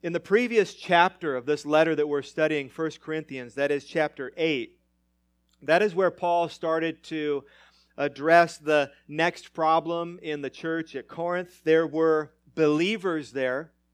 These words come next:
who had a strong conscience regarding the eating of meat offered to idols, and they were not taking care to make sure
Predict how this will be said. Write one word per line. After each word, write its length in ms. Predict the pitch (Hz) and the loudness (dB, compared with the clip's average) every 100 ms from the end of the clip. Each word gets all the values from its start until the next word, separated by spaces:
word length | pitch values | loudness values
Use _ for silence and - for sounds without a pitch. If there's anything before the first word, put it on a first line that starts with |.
| _ _ _ _ - | _ _ _ _ -8
who 100 | 156 | 2
had 180 | 165 | 4
a 100 | 160 | 4
strong 840 | 147 - - 170 180 190 196 190 175 _ | 2 -6 -14 -6 -2 0 -2 -6 -16 _
conscience 840 | - 180 185 196 - 143 131 - - _ _ _ _ | -10 -4 -4 -4 -10 -14 -14 -20 -20 _ _ _ _
regarding 560 | - 156 165 165 165 160 | -8 -4 0 2 0 -4
the 180 | 151 170 | -6 -2
eating 220 | 175 170 | -2 -2
of 140 | 151 | -4
meat 320 | 131 165 175 - | -4 -4 -4 -4
offered 440 | 156 160 156 156 | -2 -2 -2 -6
to 100 | 143 | -4
idols, 540 | 117 151 160 135 110 - | 0 2 2 0 -6 -12
and 160 | 131 | -10
they 160 | 139 147 | -4 -4
were 300 | 143 139 135 _ _ _ _ _ _ | -2 -6 -6 _ _ _ _ _ _
not 500 | 143 165 180 208 - | -2 2 4 2 -4
taking 680 | - 180 180 185 175 165 165 - | -4 -2 0 -2 -6 -8 -18 -10
care 400 | 170 165 170 165 | -2 0 0 -2
to 80 | |
make 260 | 147 160 160 | -2 -2 -4
sure 760 | - - 240 240 180 151 170 | -8 -14 -8 -2 0 0 -2